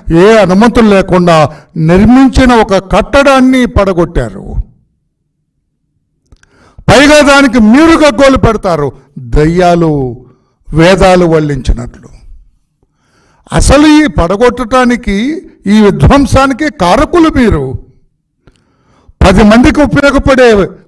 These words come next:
ప్రజావేదికను కూలగొట్టింది మీరు. అది ఎవరి సొంతం కాదు,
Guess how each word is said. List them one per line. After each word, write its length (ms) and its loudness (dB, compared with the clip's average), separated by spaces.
ప్రజావేదికను 1200 0
కూలగొట్టింది 720 0
మీరు. 420 -2
అది 160 2
ఎవరి 260 2
సొంతం 380 0
కాదు, 640 0